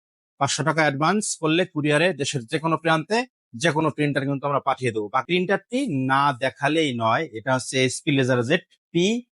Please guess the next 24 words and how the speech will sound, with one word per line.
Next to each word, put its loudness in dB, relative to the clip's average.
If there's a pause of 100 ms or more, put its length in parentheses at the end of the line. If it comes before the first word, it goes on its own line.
(160)
ওয়ান 2
ওয়ান 2
জিরো 2
টু। -6 (380)
অসাধারণ 2
চমৎকার 0
একটা -2
প্রিন্টার, -2 (1080)
সুপার 0
ফ্রেশ -2
কন্ডিশন -4 (580)
এবং 0 (640)
দেখতেও -2
যেরকম 0
দুর্দান্ত, -2 (380)
কাজও 2
ঠিক -6
দুর্দান্ত। -4 (880)
হ্যাঁ, 0
প্রিন্টারটি -2
পেয়ে 2
যাবেন 0
নয় 0
হাজার 0